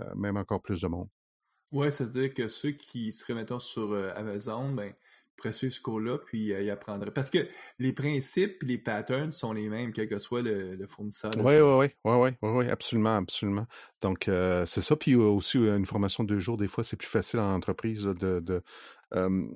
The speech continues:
Speaker 1: d'avoir les, les, les personnes qui quittent, euh, juste pour deux jours plutôt que trois, là. Donc, euh.
Speaker 2: Mhm. OK.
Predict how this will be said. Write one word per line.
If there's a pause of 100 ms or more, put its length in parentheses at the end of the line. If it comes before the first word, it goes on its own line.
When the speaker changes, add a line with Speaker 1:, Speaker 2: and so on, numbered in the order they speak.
(100)
Speaker 1:
d'avoir
les,
les,
les
personnes
qui
quittent,
euh,
juste
pour
deux
jours
plutôt
que
trois,
là.
Donc, (140)
euh.
Speaker 2:
Mhm. (340)
OK.